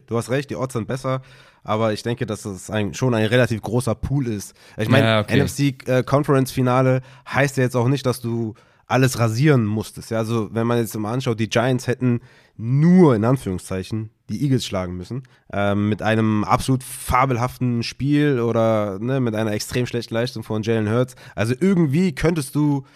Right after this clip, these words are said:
Speaker 1: äh, da reinkommen. Ja? Also es ist nicht so abwegig halt, ja? Also nicht so komplett absurd. Ich finde halt so Super Bowl kommen und Super Bowl gewinnen ist halt nochmal eine andere Nummer.
Speaker 2: Ja,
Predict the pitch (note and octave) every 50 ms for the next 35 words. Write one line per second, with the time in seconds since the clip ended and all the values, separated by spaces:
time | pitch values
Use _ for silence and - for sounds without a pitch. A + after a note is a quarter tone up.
0 | _ _ - - A#2 A#2+ B2 A#2+ A#2+ A#2 A#2 A#2 A2+ A2 A2 G2+ - A#2 G#2+ B2
1 | D3+ E3 - - F2+ D#2+ D#2 F2 F#2 F#2+ G#2+ A2+ A2 G2 F#2+ F#2 G2+ G#2+ - -
2 | A#2+ B2 D3 D3+ - - A#2+ B2+ C3+ C#3+ C#3+ - - C#3 C3+ - - G2 F2+ F2
3 | E2+ E2 - - F2+ E2 F2 - - - F#2 G2+ G#2+ G2+ G2 G2 A2+ A#2 - A2
4 | - - A2 G2+ - A#2 A2+ - F#2+ F#2+ F#2 F2+ G2 G#2+ G2+ G2+ A2 - _ _
5 | - - - - _ - F#2 - - B2+ A#2+ A2+ A2 G2+ - G#2 F#2 A2 B2+ C3
6 | A#2+ G#2 A2+ A2 G#2 - A2+ A2 A2 - C3 B2 A#2 B2+ A2+ A#2 A#2 G#2+ A2 A2
7 | G2 G#2 G2 A2 B2 A#2 G#2 F#2+ F#2+ F#2+ - G2+ F#2+ G2 G2 G2 F#2 F2+ F#2 G2
8 | F#2+ F#2 F2 F2 F2 E2 E2+ - _ _ _ _ _ _ _ _ _ _ _ _
9 | _ _ _ - G2+ G#2+ -